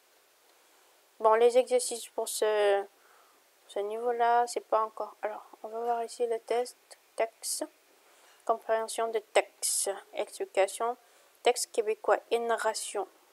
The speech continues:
Ok, acte sécurisé, texte, euh, étudiant de l'écriture. Alors là, si vous êtes membre de l'in-, l'intranet,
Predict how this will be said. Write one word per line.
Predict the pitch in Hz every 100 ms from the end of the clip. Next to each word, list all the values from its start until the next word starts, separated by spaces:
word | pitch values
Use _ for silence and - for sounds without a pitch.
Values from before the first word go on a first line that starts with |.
| _ _ _ _ _ _ _ _ - - _ _ _ _ _ _ _ - - - - _ _
Ok, | 208 208 - - - _ -
acte | 208 -
sécurisé, | - - - - 202 202 196
texte, | - 196 - - - -
euh, | 196 202 -
étudiant | 190 190 190 196
de | 190
l'écriture. | 190 190 202 - 196 190
Alors | - 190 185
là, | 185 196 202
si | 202 - - - 214
vous | 214 202
êtes | 190
membre | 190 202
de | 190 - -
l'in-, | - - -
l'intranet, | - - - 180 175 185